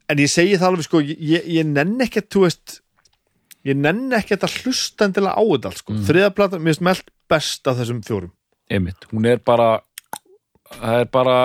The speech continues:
Speaker 2: hún svona rúllar mjög vel einhvern veginn.
Speaker 1: Um, eftir þessar fjórar,
Speaker 2: Mhm.
Speaker 1: þá finnst manni eins og það komi skurðpunktur.
Speaker 2: Mhm.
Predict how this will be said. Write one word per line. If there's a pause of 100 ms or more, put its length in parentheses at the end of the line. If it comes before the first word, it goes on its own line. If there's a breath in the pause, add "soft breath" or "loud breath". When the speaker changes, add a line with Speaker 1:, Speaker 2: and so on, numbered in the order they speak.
Speaker 2:
hún
svona
rúllar
mjög (260)
vel
einhvern
veginn. (1040 loud breath)
Speaker 1:
Um, (960 soft breath)
eftir
þessar
fjórar, (140)
Speaker 2:
Mhm. (200)
Speaker 1:
þá
finnst
manni
eins
og
það
komi (120)
skurðpunktur. (200)
Speaker 2:
Mhm.